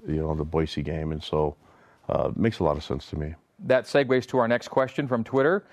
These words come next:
Speaker 2: Uh, Coach, what are your pregame emotions like before a big game like Friday's matchup with Boise?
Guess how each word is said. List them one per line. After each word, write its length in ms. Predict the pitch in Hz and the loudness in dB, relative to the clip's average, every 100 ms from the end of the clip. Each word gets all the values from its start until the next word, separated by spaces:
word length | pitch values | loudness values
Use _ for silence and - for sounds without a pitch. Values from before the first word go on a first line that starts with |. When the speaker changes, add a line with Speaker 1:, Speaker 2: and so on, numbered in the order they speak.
| - - | -20 0
Speaker 2:
Uh, 140 | 123 | 0
Coach, 320 | 120 170 190 | 4 2 2
what 140 | - 165 | 2 4
are 20 | |
your 140 | 160 | 4
pregame 400 | - - 165 147 | 4 2 2 2
emotions 500 | 131 123 147 - 123 | 2 2 2 0 0
like 420 | 113 117 147 - - | 4 4 2 -2 -4
before 420 | 120 - 151 196 | -2 2 2 4
a 100 | 120 | 4
big 280 | 117 131 117 | 2 0 2
game 240 | 113 110 | 2 2
like 180 | 110 110 | 2 0
Friday's 360 | - 120 117 113 | 2 2 2 2
matchup 400 | 113 110 120 - | 0 2 0 0
with 140 | 107 | -4
Boise? 420 | - 131 - 143 | 0 0 2 -2